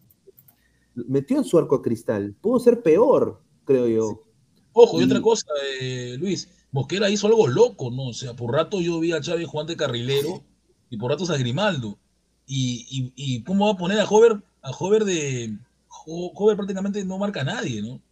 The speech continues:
Speaker 2: sea, es una, esa volante un desastre, ¿no? Sosa, eh, Calcaterra está, pero en nada.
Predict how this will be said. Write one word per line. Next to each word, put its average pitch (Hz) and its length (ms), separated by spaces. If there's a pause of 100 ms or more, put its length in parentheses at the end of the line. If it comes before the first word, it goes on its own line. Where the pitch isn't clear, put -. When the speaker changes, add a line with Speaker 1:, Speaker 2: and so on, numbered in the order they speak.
(260)
Speaker 2:
sea, 110 260
es - 300
una, 165 200
esa 160 140
volante 180 300
un 185 80
desastre, 139 540
¿no? 208 100 (680)
Sosa, 123 1000 (160)
eh, 107 260
Calcaterra 120 460
está, 147 240
pero 113 460 (100)
en 98 120
nada. 131 440